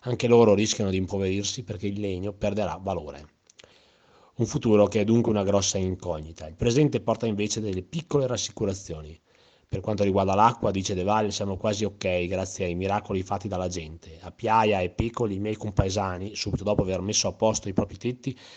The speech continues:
hanno fatto squadra e sono riusciti ad aprirsi la strada per andare dove c'era l'opera di presa dell'acquedotto. Hanno liberato le vasche dalla melma e poi, con un tecnico del bim, sono riusciti a far partire l'acqua.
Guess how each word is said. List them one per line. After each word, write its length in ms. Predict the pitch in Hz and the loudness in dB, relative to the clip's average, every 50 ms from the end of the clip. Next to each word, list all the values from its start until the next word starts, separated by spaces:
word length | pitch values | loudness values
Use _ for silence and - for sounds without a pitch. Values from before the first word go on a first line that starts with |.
| - - - | -20 -20 -10
hanno 160 | - 131 127 - | -6 -4 2 2
fatto 200 | - - - 131 | 2 2 2 0
squadra 520 | 110 - - 117 107 98 98 95 92 92 | -2 -2 2 2 4 4 4 2 0 -2
e 20 | |
sono 200 | 87 - 120 110 104 | -2 -2 -2 0 0
riusciti 280 | 104 101 95 127 135 | 0 -2 -2 0 0
ad 80 | 120 104 | 2 2
aprirsi 400 | 95 92 - 113 120 110 - - | 4 4 2 2 2 -2 -4 -4
la 100 | 104 95 | -6 -6
strada 380 | 92 - - 117 123 131 123 110 | -6 -4 -2 0 0 0 -2 -2
per 140 | 95 110 | -4 -4
andare 320 | 101 104 104 104 113 117 113 | -4 -2 -2 0 2 2 2
dove 180 | 104 101 101 | 0 0 -2
c'era 220 | 95 - 120 110 104 | -2 -2 0 0 2
l'opera 280 | 104 107 110 - 110 | 2 2 2 2 -2
di 120 | 101 101 101 | -4 -4 -2
presa 240 | - 110 107 110 104 | -2 0 0 0 0
dell'acquedotto. 720 | 104 95 98 95 92 101 85 82 80 _ _ - 80 80 _ - - - _ _ _ _ _ | -2 -2 -4 -6 -6 -6 -6 -6 -8 _ _ -18 -18 -18 _ -20 -20 -20 _ _ _ _ _
Hanno 180 | - 110 104 98 | -8 -6 -4 -2
liberato 380 | 98 92 98 98 107 104 - | -2 0 2 2 2 0 0
le 100 | 95 90 | -4 -2
vasche 460 | 92 101 104 104 - - - - 92 87 | 0 2 2 0 0 -4 -8 -8 -8 -6
dalla 200 | 87 85 85 92 | -6 -6 -6 -4
melma 400 | 101 104 117 131 143 147 143 135 | -4 -4 -2 -2 -2 -4 -4 -4
e 120 | 107 98 | -6 -4
poi, 320 | - - 107 98 92 87 | 2 4 4 4 4 2
con 140 | 87 - 90 | 0 -4 -4
un 160 | 90 92 92 | -6 -6 -6
tecnico 400 | - 117 107 - 107 98 92 98 | -6 -6 -4 -2 -4 -4 -2 -2
del 140 | 92 95 98 | -2 -2 -2
bim, 320 | 101 104 107 98 95 110 120 | -4 -4 -4 -2 -2 -4 -4
sono 220 | - - 117 117 | -6 -4 -2 0
riusciti 520 | 113 117 123 120 - - 92 - - 104 | 0 0 0 -2 -4 -8 -10 -14 -14 -12
a 60 | 95 92 | -12 -10
far 180 | - 113 - | -10 -10 -6
partire 540 | - 117 107 92 - - 90 82 80 82 - - | -4 -4 -4 -4 -8 -14 -14 -14 -14 -14 -16 -8
l'acqua. 440 | - 80 - - _ - - 78 76 | -6 -6 -6 -6 _ -18 -18 -18 -20